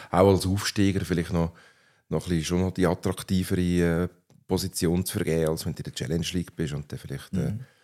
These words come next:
Speaker 1: äh, die Rollen noch einmal schwieriger sind zum Verteilen. Wer ist jetzt der, der die Verantwortung muss übernehmen muss? Kann der das? Äh, das, äh, das ist kein einfacher Job, auch für den Zverotic nicht. Wo,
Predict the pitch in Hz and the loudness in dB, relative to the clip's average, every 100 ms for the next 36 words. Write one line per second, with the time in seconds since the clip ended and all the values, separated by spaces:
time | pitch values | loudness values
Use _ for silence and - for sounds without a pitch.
0 | _ _ _ _ - 143 - 104 90 101 | _ _ _ _ -12 -12 -4 2 4 6
1 | 92 87 90 95 110 113 - 107 110 104 | 6 6 4 4 2 2 2 2 4 0
2 | 101 98 - 104 98 - 101 90 80 82 | -2 -2 -2 -2 -2 -4 0 2 2 2
3 | 92 92 85 - - 82 85 82 - - | 2 0 -4 -8 -2 0 0 -2 -6 -2
4 | 76 101 104 104 107 104 98 101 - 98 | 2 2 2 -2 -2 -4 -2 -2 -2 -2
5 | 101 80 90 98 92 87 95 92 - 67 | -2 -2 0 0 2 2 0 -2 -4 -4
6 | 58 52 - - - - - - - - | -6 -8 -10 -8 -8 -8 -12 -14 -18 -18
7 | - - - - 95 104 123 120 110 107 | -18 -10 -8 -2 0 4 4 2 -2 -4
8 | - 135 - 85 85 - - 92 117 123 | -2 -2 0 -2 -2 -6 -2 0 0 -2
9 | 120 120 127 104 | -2 -2 -2 -2